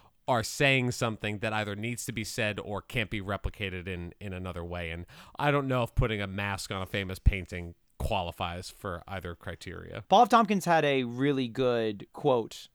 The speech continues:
Speaker 2: about that. I'm paraphrasing a little bit, so forgive me if I'm not doing it correctly, but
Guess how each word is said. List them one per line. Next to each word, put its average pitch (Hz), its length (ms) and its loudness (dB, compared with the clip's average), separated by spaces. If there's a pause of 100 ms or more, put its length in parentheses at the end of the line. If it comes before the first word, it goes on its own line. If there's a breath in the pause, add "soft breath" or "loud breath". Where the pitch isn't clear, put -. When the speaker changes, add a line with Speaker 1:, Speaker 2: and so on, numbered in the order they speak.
(180)
Speaker 2:
about 143 420 8
that. 98 320 0 (280)
I'm 135 80 -2
paraphrasing 139 480 4
a 120 60 -2
little 117 200 2
bit, 98 220 0
so 120 160 0
forgive 120 320 0
me 101 220 -2
if 98 120 -6
I'm 113 120 0
not 107 140 0
doing 107 180 0
it 95 80 -6
correctly, 110 340 0
but 107 260 2